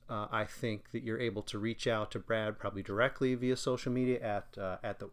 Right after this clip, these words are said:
at Wax Pack Book on Twitter, and I'm sure there is a, a pretty good chance of having some, uh, uh, some one-on-one or group engagement, uh, with the book after you've read it. Uh, I encourage everybody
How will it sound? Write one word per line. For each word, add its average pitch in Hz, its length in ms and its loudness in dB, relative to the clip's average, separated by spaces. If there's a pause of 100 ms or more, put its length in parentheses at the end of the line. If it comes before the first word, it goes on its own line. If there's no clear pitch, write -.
(140)
at 98 240 -4
Wax 110 300 4
Pack 101 340 -2
Book 139 360 4
on 104 200 -2
Twitter, 180 480 4
and 113 240 -4
I'm 107 80 -6
sure 123 240 0
there 104 380 0
is 104 160 -8
a, 101 80 -4 (260)
a 101 200 -6 (100)
pretty 139 180 0
good 113 220 0
chance 123 320 -2
of 117 80 -2
having 113 260 0
some, 104 280 -4 (460)
uh, 104 240 -2
uh, 107 120 -6
some 107 240 -4
one-on-one 123 560 4
or 104 100 0
group 113 260 -6
engagement, 127 680 0
uh, 98 80 -2
with 139 240 4
the 147 80 6
book 156 320 6
after 107 280 -2
you've 98 140 -4
read 120 200 4
it. 123 220 4
Uh, 104 60 -2
I 90 160 -2
encourage 104 500 -2 (500)
everybody 151 360 8